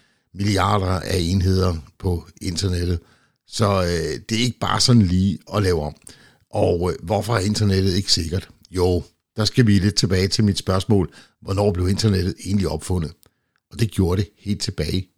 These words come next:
i nitten hundrede niogtres. Jeg er faktisk kun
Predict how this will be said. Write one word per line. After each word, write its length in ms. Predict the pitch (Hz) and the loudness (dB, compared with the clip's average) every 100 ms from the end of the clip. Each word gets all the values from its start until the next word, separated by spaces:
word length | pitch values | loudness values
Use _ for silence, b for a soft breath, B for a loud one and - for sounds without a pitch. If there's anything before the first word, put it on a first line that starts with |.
| - | -10
i 80 | 110 | -2
nitten 400 | 98 104 120 98 | 2 4 4 2
hundrede 440 | 98 92 98 95 - 90 | 2 2 0 -4 -10 -14
niogtres. 840 | 98 110 101 - 80 80 - - b b b b b _ _ _ _ - | -4 0 0 -2 -6 -8 -8 -10 b b b b b _ _ _ _ -4
Jeg 100 | 107 | -2
er 60 | |
faktisk 380 | 101 98 - - | 0 -2 -4 2
kun 280 | 101 98 | 4 4